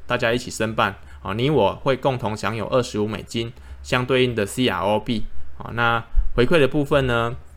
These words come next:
或者是相关的问题，可以在留言底下，还是加入我们的赖社群，然后来做，呃，询问，大家都非常热烈踊跃哦。那 Podcast 呢，也有我的频道，就是加密货币帮帮忙，欢迎大家加入。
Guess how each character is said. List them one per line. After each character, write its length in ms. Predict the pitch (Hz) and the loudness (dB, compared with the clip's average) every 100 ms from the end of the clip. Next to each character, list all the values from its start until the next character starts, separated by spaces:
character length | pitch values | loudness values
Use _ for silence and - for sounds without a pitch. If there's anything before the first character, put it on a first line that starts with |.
| - | 0
或 80 | 127 | 0
者 60 | |
是 140 | 113 135 | 2 0
相 200 | 131 131 | 0 -2
关 240 | 139 131 | -2 0
的 120 | 127 | 2
问 180 | 127 123 | 2 0
题， 100 | 107 | -2
可 140 | 117 | -2
以 60 | 113 | 0
在 140 | 123 | 0
留 200 | 117 101 | 2 2
言 180 | 104 98 | 2 0
底 140 | 101 95 | -4 -8
下， 300 | - 104 - | -4 -4 -2
还 140 | 110 | -2
是 100 | 139 | 2
加 200 | 147 131 | 6 6
入 100 | 147 | 6
我 100 | 113 | 6
们 160 | 92 92 | 6 6
的 300 | 95 95 95 - - | 2 -2 -4 -8 2
赖 220 | 147 120 | 4 4
社 300 | 117 - 135 | 0 0 2
群， 320 | 104 - 90 - - - | 2 -4 -8 -10 -14 -10
然 100 | 101 | -4
后 220 | 113 107 | -2 -2
来 200 | 95 98 | -2 -2
做， 500 | - 135 117 107 101 - - - | -2 0 2 2 0 -6 -16 -14
呃， 140 | 90 | -10
询 220 | 90 - 123 | -4 0 4
问， 180 | 147 123 - | 4 2 -2
大 100 | 127 | 2
家 140 | 127 | 2
都 140 | 123 123 | 2 2
非 160 | 123 | 0
常 240 | 120 101 113 | 0 -2 0
热 120 | 120 | 2
烈 160 | 123 104 | 2 0
踊 200 | 90 110 | -2 0
跃 180 | 113 | 2
哦。 140 | 101 101 - - - - | 4 2 0 -2 -2 0
那 360 | 127 127 123 123 - - - - - | 4 4 4 -2 -12 -14 -12 -12 2
Podcast 640 | 160 160 165 - 123 107 | 4 6 2 2 0 2
呢， 280 | 104 104 117 - | 0 -2 -6 -2
也 120 | 113 | 2
有 120 | 127 | 4
我 120 | 110 | 2
的 80 | - | -2
频 260 | - 90 104 | -8 -10 -6
道， 160 | 110 - | -6 -4
就 120 | 110 | -8
是 120 | 104 | -6
加 200 | - 120 | -2 -2
密 140 | 131 | -2
货 120 | 123 120 | -2 -2
币 180 | 123 | -2
帮 160 | 110 107 | -4 -2
帮 160 | 107 104 | -2 -4
忙， 200 | 95 - | -8 -6
欢 140 | 127 131 | -2 -2
迎 80 | |
大 120 | 117 120 | -2 -2
家 120 | 117 | -2
加 280 | 113 104 107 | 0 0 2
入。 180 | 107 | 2